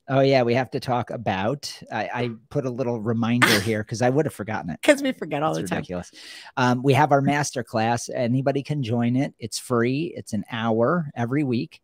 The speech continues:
Speaker 1: And we teach people how to move past addiction without meetings, without rehabs, without any of the recovery apparatus. And we can show that to you in one hour.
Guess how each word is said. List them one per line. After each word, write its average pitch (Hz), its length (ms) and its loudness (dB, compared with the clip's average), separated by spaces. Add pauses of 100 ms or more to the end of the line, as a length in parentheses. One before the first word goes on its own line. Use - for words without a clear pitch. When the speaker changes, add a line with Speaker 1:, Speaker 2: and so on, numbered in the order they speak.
(460)
Speaker 1:
And 113 180 2
we 113 120 2
teach - 300 -8
people 120 280 -6
how 120 400 -4
to 123 320 -2
move 117 300 -2
past 113 460 -8
addiction 117 460 -4
without 117 380 0
meetings, 131 420 2
without 123 400 2
rehabs, 117 840 -4
without 104 440 -2
any 127 180 0
of 117 60 0
the 120 80 2
recovery 120 520 2
apparatus. 110 840 0 (520)
And 107 200 0
we 110 100 0
can 113 140 -4
show 196 260 0
that - 220 0
to 127 120 -4
you 113 220 2
in 107 240 -2
one 107 200 2
hour. 98 440 -2